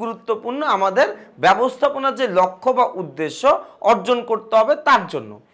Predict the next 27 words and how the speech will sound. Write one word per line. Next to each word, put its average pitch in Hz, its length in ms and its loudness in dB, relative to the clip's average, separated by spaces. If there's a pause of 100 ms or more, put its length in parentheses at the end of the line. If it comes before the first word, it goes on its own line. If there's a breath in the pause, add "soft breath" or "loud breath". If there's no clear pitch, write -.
(180)
এর 254 140 -2
মধ্যে 294 160 -4 (120)
পরিকল্পনাটা 285 640 0
একটু 247 120 -8 (120)
ডিফারেন্ট 202 440 -6
বা 170 60 0 (100)
পরিকল্পনা 240 520 -4
একটু 254 200 -8 (440 loud breath)
বেশি 240 240 -4 (100)
গুরুত্বপূর্ণ, 208 540 -4 (120)
কারণ 208 240 0
দেখো, 160 220 0 (340 loud breath)
পরিকল্পনা 240 540 0 (100)
ছাড়া 233 260 2
আমাদের 233 280 0
ব্যবস্থাপনার 233 720 -2 (160)
কার্যাবলী 196 560 -2 (360 loud breath)
শুরুই 285 380 0
হচ্ছে - 320 -10
না, 233 60 4 (380 loud breath)
এই 311 120 -2
জন্য 294 140 0 (160)
ও - 20 2 (180)
অনেক 247 140 0 (100)
বেশি 220 160 -6 (120)
গুরুত্বপূর্ণ। 160 580 -6 (360 soft breath)
এবং 247 140 2